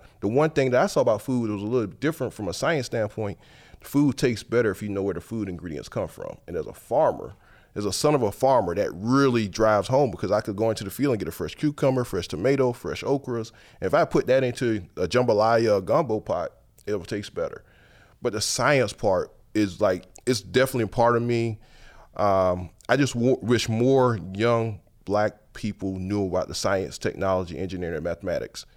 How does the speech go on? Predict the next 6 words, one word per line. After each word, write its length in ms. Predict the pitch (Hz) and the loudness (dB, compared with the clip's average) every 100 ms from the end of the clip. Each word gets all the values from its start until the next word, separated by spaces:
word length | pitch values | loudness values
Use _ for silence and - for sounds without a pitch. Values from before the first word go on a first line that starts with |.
| _ _ _ - _ | _ _ _ -20 _
And 140 | - 113 | -2 2
I 80 | 147 | 2
use 440 | 143 139 131 117 | 2 2 2 0
my 240 | 110 127 139 | 2 4 2
working 500 | 110 123 120 110 98 | 0 -2 -2 -6 -8
food, 720 | - 139 151 135 110 92 85 | -6 0 4 4 2 -2 -8